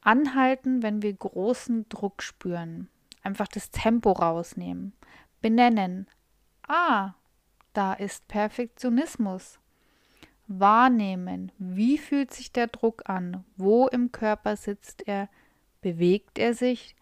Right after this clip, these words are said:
Kann ich auch eine Angst spüren? Wenn ja,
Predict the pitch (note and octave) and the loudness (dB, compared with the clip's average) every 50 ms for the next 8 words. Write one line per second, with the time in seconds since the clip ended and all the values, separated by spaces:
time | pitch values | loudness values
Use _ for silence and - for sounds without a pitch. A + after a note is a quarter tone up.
0 | _ _ _ _ _ _ _ _ _ _ _ _ _ - - - A3 A3+ A#3 - | _ _ _ _ _ _ _ _ _ _ _ _ _ -6 -2 0 0 2 0 0
1 | - G#3 A3 - - G3+ F#3+ - - F3 F3 F#3 G3+ - - - - - _ - | 0 0 0 0 -2 -4 -4 -4 -6 -6 -6 -6 -6 -8 -8 -10 -10 -10 _ -2
2 | B3 B3+ C4+ C#4 C#4+ D4 D4 D4 - _ _ _ _ - G#3 G3+ F#3+ F#3+ F3+ F3 | 0 0 0 0 -2 -4 -6 -8 -12 _ _ _ _ -2 0 0 2 2 2 2
3 | E3+ E3+ E3+ F#3 G#3+ A#3 | 2 2 0 0 -2 -4